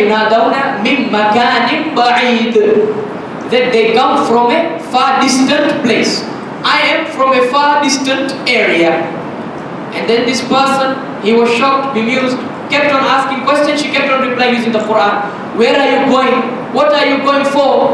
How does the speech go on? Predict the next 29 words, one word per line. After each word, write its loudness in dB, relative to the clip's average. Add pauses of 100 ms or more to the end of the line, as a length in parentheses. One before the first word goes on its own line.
(460)
She 2
replies 0
using 2
Surah 0
Al 2 (140)
Imran, 0
chapter -2
three, 0
verse 0
one, 0 (160)
verse 2 (200)
ninety-seven, -2
three 2
ninety-seven. 0 (340)
"وَلِلَّهِ 2 (160)
عَلَى 0
النَّاسِ -2
حِجُّ -2
الْبَيْتِ." 2 (200)
"I'm 2 (120)
going 2 (100)
to -2
the 2
Hajj 2 (300)
that 0
has 0
been 0
made 2
incumbent 2